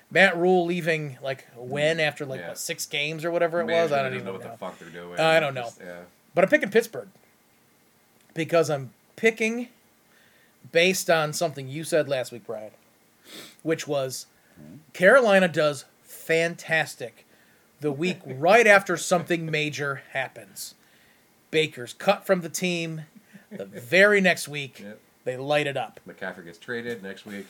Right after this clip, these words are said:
Speaker 2: Light
Speaker 1: They
Speaker 2: it up.
Speaker 1: light it up,
Speaker 2: Yep.
Speaker 1: right? Matt Rule gets fired. The next week, they light it up.
Speaker 2: And nothing happened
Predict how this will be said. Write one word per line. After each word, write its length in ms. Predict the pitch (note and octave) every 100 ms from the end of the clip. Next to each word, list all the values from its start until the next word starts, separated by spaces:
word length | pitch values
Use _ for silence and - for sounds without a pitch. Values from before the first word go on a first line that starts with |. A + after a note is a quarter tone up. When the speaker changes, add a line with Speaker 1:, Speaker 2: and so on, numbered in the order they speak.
| E2+
Speaker 2:
Light 120 | F2+
Speaker 1:
They 60 | C#3
Speaker 2:
it 120 | C3+
up. 80 | D#3+
Speaker 1:
light 220 | E3+ E3+
it 100 | D3
up, 120 | C3
Speaker 2:
Yep. 180 | C#3+ - -
Speaker 1:
right? 300 | C3+ D3+ D3
Matt 240 | D3+ D3
Rule 240 | F3 A#3 F#3
gets 180 | D#3 -
fired. 400 | D#3+ D3 B2+ - - - -
The 140 | E3
next 240 | F3+ F3+ E3
week, 300 | E3 C#3 - -
they 340 | C3 B2+ D#3 E3
light 240 | E3 D#3
it 100 | C#3
up. 220 | B2+ - _ _ -
Speaker 2:
And 140 | G2
nothing 360 | G2+ B2 C3+ C3
happened 460 | D3+ D3 A#2 G2